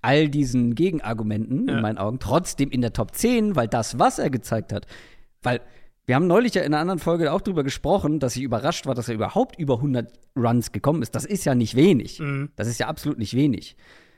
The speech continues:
Speaker 1: Und ich finde, das, was er in diesen gut hundert Runs gezeigt hat, war so gut,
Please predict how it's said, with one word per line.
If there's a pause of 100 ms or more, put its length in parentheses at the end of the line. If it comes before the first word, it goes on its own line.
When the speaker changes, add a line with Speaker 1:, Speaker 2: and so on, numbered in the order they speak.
(760)
Speaker 1:
Und
ich
finde, (400)
das,
was
er
in
diesen (880)
gut
hundert
Runs
gezeigt
hat, (160)
war
so
gut,